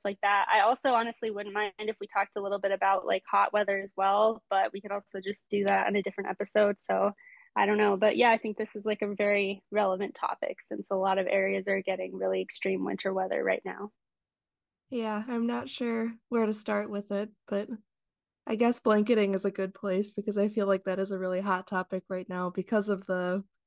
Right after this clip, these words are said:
Speaker 2: really cold temperatures. But I also feel like,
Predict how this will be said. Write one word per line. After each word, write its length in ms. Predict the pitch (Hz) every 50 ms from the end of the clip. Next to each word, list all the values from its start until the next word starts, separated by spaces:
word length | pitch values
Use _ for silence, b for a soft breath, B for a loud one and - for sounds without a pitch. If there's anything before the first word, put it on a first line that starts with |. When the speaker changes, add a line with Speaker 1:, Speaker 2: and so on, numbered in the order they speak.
| _ _ _ _ _ _
Speaker 2:
really 220 | 254 226 202 196 190
cold 300 | 190 - 196 190 185 -
temperatures. 720 | 190 175 175 190 190 - - 185 180 180 180 185 196 - - -
But 220 | 190 180 180 180 - _ b b b b b b b b _ _ - _ _ _ _ _ _ _ _ _ _ _ _ _ -
I 100 | 226 214
also 320 | 214 214 226 220 233 226
feel 260 | 214 214 - 208 196
like, 380 | 196 196 190 190 196 208 202 202